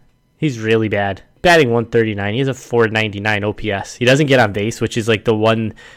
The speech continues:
thing that every Hicks fan will go and say, "Oh, well, he gets on base." Well, he doesn't do that anymore. Gary Sanchez finally got to play. He's one for three.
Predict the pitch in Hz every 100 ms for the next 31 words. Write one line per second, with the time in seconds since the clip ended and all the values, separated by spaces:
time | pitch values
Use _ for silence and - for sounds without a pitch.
0 | _ - 123 120 104 - 110 107 107 113
1 | - - - 113 110 101 98 107 104 101
2 | 95 107 104 127 110 107 113 113 104 110
3 | 127 135 127 160 117 107 120 101 95 98
4 | 104 - _ 135 151 143 - 127 131 139
5 | 127 120 - - _ _ _ - 117 120
6 | 120 113 101 117 117 110 - _ _ _
7 | 120 113 120 110 107 - 113 113 101